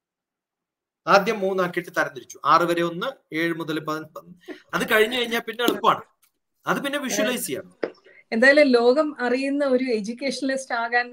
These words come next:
Speaker 2: എന്താണ് സാറ് കാരണം എന്നുള്ളത് ഇപ്പൊ മ-, മനസ്സിലായി. കാരണം ഏതൊരു കൊച്ചുകുട്ടിക്കും മനസ്സിലാകുന്ന രീതിയിൽ ആ ഒരു വിദ്യ അവരിൽ എത്തിക്കാൻ സാറിനെ ഉള്ള ആ കഴിവ്,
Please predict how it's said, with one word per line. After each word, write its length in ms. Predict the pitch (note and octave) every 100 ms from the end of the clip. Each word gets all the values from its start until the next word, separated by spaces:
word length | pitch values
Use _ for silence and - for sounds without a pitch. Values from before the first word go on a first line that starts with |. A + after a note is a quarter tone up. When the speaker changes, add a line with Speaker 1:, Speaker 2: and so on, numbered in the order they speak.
| A3+
Speaker 2:
എന്താണ് 400 | G#3 A#3+ A#3+ A#3+
സാറ് 280 | A#3+ G#3+ A3+
കാരണം 340 | G3+ G#3 A3 A3+
എന്നുള്ളത് 300 | A3 G#3 G#3
ഇപ്പൊ 180 | G3+
മ-, 220 | A3+ G3+ G3+
മനസ്സിലായി. 480 | G3+ G3 G#3+ G3+ F#3
കാരണം 320 | G3 A3+ A3+ G#3+
ഏതൊരു 340 | G#3+ B3 D#4
കൊച്ചുകുട്ടിക്കും 720 | D4+ B3 C#4 C4+ B3 C4 C4+
മനസ്സിലാകുന്ന 680 | A3+ G#3+ C4+ B3 B3 C4+ C4+
രീതിയിൽ 480 | A3+ G3+ G#3 A#3 G#3 F#3+ _ _ _ _
ആ 60 | A3
ഒരു 300 | A#3 A#3+ A#3+
വിദ്യ 520 | A3 G3+ G3 C4 B3+ - _
അവരിൽ 300 | A3 A3 A3
എത്തിക്കാൻ 540 | G3+ G3 A#3+ A#3 G#3 -
സാറിനെ 560 | G#3+ G3+ G#3 G#3+ G#3 -
ഉള്ള 160 | G3+
ആ 160 | G3+ G3+ G#3+
കഴിവ്, 340 | G3 G#3+ G#3